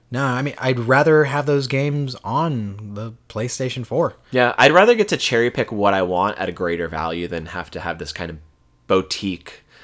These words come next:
Speaker 2: uh,
Speaker 1: Mm-hmm.
Speaker 2: nostalgia system, 'cause it's, I don't know. I'm not gonna buy it just to have it in my living room.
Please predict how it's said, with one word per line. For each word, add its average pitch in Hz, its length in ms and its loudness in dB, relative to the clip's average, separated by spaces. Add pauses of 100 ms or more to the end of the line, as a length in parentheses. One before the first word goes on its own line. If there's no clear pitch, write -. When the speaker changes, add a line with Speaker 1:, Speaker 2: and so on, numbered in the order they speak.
(180)
Speaker 2:
uh, 85 220 -4
Speaker 1:
Mm-hmm. 151 100 2
Speaker 2:
nostalgia 87 480 0
system, - 400 -8
'cause 92 180 -10
it's, 90 180 -6
I 107 140 -4
don't 175 100 -2
know. 139 180 -2 (280)
I'm 151 140 6
not 202 160 6
gonna 180 120 4
buy 127 180 10
it 120 40 2
just - 140 -6
to 113 60 -4
have 110 200 4
it 104 60 2
in 98 40 -4
my 90 120 -4
living 101 260 -4
room. 90 320 -8